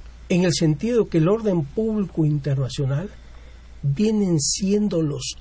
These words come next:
ojos que tiene esa estructura de la propia comunidad internacional llamada sociedad na-, internacional. Pareciera a los estados, no estás cumpliendo debidamente con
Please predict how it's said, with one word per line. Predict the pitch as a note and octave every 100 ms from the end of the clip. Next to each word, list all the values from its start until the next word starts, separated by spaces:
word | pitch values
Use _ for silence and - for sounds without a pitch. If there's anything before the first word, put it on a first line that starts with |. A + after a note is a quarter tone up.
| -
ojos | A3+ - D3 C3+ - - - - - - - - - - - - -
que | D3
tiene | C#3 F3+ E3 D#3 -
esa | A3 C4+ - - D#3+ - - - -
estructura | C#3 C3+ - C#3 C3+ - E3+ F3 C3+
de | C3+
la | C3
propia | - D#3+ E3+ C#3
comunidad | C3+ A#2 C3
internacional | D#3 - C3+ G#2 A#2 A#2+ D3+ G3 - - -
llamada | B2 G#2 A#2+ B2 B2+
sociedad | - G2+ - C#3+ D3 C#3 -
na-, | D3+ C#3+ - - -
internacional. | E3+ E3+ F3 E3 F3 - G3+ D#3 C3+ G3+ - - - - -
Pareciera | D3 D3 C3+ F#3+ F#3+
a |
los | D#3+ C#3
estados, | D3 - G3 G3 -
no | E3+ F#3
estás | - - F#3 -
cumpliendo | - C#3 C3 C3+ E3+ F3 G#3 F3+ C#3
debidamente | C3 C3 E3 D3 B2+ C#3 E3+ D3 G#3+ - - - - -
con | G3+